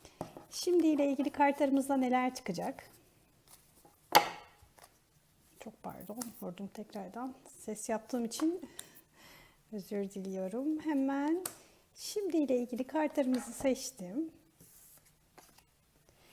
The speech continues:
Şu anda sizi üzen, mutsuz eden, e, bir konu var. Kesinlikle böyle, e, ve mücadele veriyorsunuz. Yani bu konuyu aşabilmek için, bu problemi,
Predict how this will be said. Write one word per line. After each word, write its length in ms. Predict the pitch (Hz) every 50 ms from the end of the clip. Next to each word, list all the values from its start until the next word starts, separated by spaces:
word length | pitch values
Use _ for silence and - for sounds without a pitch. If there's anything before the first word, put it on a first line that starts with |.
| - - - - - -
Şu 220 | - - - - 480 523 466
anda 280 | 440 330 349 359 381 370
sizi 440 | - - - 370 359 320 370 370 359
üzen, 560 | 339 311 302 - 339 320 311 311 320 349 339
mutsuz 480 | 302 269 277 277 - - - 320 302 -
eden, 540 | 311 311 311 302 285 277 269 269 285 294 294 - - - _ _ _ _ _ _ - - _ - -
e, 220 | 277 262 262 262 240
bir 180 | 277 302 311 -
konu 300 | - - 285 269 277 240
var. 240 | 185 170 165 165 - - - - _ -
Kesinlikle 640 | - - 285 269 - - 349 349 339 330 330 311 269
böyle, 200 | 277 277 285 302
e, 640 | 302 320 311 254 247 247 247 262 262 269 269 269 269 262 262 - - - - - - - _ -
ve 80 | 392 415
mücadele 600 | 381 359 320 - 359 349 330 339 370 330 349 302
veriyorsunuz. 680 | 320 226 214 202 185 - - 208 196 185 196 - - -
Yani 360 | 302 294 294 302 311 302 269
bu 140 | 320 311 -
konuyu 380 | - - 330 320 320 320 320
aşabilmek 580 | 311 302 269 - - 311 285 285 269 285 285 277
için, 320 | - - - 269 269 262
bu 120 | 254 269 269
problemi, 600 | - 302 294 285 254 262 285 277 269 285 277